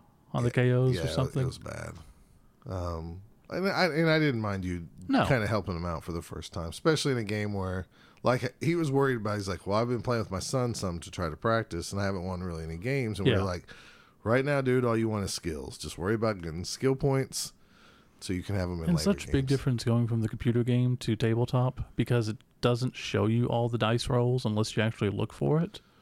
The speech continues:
Speaker 2: Well, he
Speaker 1: So they
Speaker 2: mentioned
Speaker 1: didn't,
Speaker 2: something
Speaker 1: didn't even
Speaker 2: to me
Speaker 1: understand it.
Speaker 2: about, "Oh, that's why I fail when I go for it, or when,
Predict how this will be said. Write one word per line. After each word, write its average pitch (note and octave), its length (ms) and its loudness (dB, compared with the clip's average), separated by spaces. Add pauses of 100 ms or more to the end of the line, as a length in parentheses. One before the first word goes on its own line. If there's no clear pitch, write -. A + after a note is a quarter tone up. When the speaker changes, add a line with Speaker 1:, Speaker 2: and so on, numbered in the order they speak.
(460)
Speaker 2:
Well, C3 120 2
he D3+ 80 2
Speaker 1:
So D3 100 8
they - 80 6
Speaker 2:
mentioned F#3+ 300 8
Speaker 1:
didn't, - 20 -2
Speaker 2:
something G#3+ 340 2
Speaker 1:
didn't E3 140 6
even D#3+ 60 8
Speaker 2:
to D3+ 60 8
me C3+ 80 6
Speaker 1:
understand A3+ 300 6
it. - 20 4
Speaker 2:
about, A2+ 440 2 (840)
"Oh, E3+ 400 0
that's D#3+ 360 -2
why A#2+ 300 0
I F#2 160 0
fail F#2 400 -2
when F2+ 140 -4
I F2 100 -6
go D#2+ 260 -6
for - 360 -12
it, - 160 -18
or G#2 100 0
when, A2+ 220 0